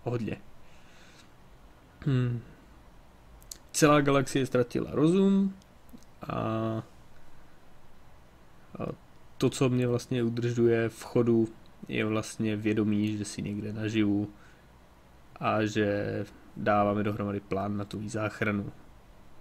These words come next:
Možná tady nebudu a všichni máme svoji část, kterou musíme jakoby splnit,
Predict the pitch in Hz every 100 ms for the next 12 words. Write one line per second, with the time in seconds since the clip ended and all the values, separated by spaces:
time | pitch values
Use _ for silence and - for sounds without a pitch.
0 | - - - - - - - - - -
1 | - 151 143 147 131 110 107 156 165 151
2 | 147 139 131 - - - - - - -
3 | - - - - - - 110 110 110 110
4 | 110 110 - - - - - - - -
5 | - - - - - - 131 - 131 120
6 | 117 117 113 113 - - - - 123 110
7 | 107 - 117 110 110 - - - - 113
8 | 113 113 - 123 110 107 107 110 - 127
9 | 123 117 -